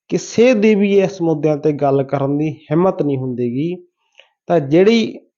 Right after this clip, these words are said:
ਅਹ, ਰਾਣਾ ਜੀ ਨੇ ਆਪਣੀ ਜ਼ਬਾਨੋਂ ਜਿਹੜੀ ਗੱਲ ਬੋਲੀ ਆ, ਉਹ ਮੈਂ ਤੁਹਾਡੇ ਸਾਹਮਣੇ ਪੇਸ਼ ਕੀਤੀ ਆ। ਤੁਸੀਂ ਦੱਸੋ,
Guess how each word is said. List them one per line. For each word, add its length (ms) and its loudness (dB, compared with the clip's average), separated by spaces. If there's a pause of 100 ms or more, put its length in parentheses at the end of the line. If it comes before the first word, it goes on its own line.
(640)
ਅਹ, 340 0
ਰਾਣਾ 320 4
ਜੀ 180 2
ਨੇ 120 6
ਆਪਣੀ 580 2 (100)
ਜ਼ਬਾਨੋਂ 540 2
ਜਿਹੜੀ 220 4
ਗੱਲ 280 2
ਬੋਲੀ 500 2
ਆ, 240 2 (380)
ਉਹ 60 -2
ਮੈਂ 120 0
ਤੁਹਾਡੇ 260 0
ਸਾਹਮਣੇ 360 -2
ਪੇਸ਼ 320 -2
ਕੀਤੀ 340 -4
ਆ। 120 2
ਤੁਸੀਂ 300 -6
ਦੱਸੋ, 580 -4